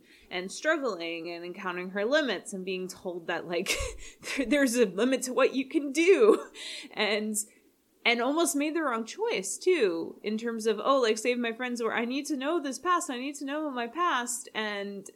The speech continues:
no, you, you need to save your friends and you need to get out of here, and that's the, the more important thing right now. Like, I liked that. I liked that,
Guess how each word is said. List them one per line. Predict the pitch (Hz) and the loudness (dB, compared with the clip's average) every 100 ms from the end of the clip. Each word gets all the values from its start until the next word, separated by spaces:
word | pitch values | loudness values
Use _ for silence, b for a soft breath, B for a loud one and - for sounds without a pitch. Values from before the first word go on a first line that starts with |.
| _ - | _ -6
no, | 254 349 240 | -2 2 2
you, | 208 208 | 0 -2
you | - 214 220 | -6 -6 -6
need | 220 | -6
to | 220 | -4
save | 220 196 | 0 0
your | 190 | -2
friends | 190 170 170 | -4 -6 -6
and | 156 | -6
you | 170 | -6
need | 170 | -8
to | 165 | -6
get | 170 151 | -6 -4
out | 160 160 | -4 -4
of | 156 | -6
here, | 190 160 156 156 | -6 -6 -4 -6
and | - 160 156 160 - | -6 -8 -10 -14 -12
that's | 190 170 165 - | -4 -4 -6 -8
the, | 180 170 - - | -8 -8 -14 -12
the | 165 | -10
more | 165 151 | -8 -10
important | 160 - 160 160 | -10 -12 -12 -12
thing | 165 160 | -10 -8
right | 156 - | -10 -10
now. | 160 - | -8 0
Like, | 214 214 | 0 2
I | |
liked | 226 214 220 214 - | 0 0 0 -2 -6
that. | 175 165 - | 0 2 2
I | 180 | -4
liked | 180 185 196 - | -2 -4 -6 -4
that, | 180 170 165 - | 0 2 0 -6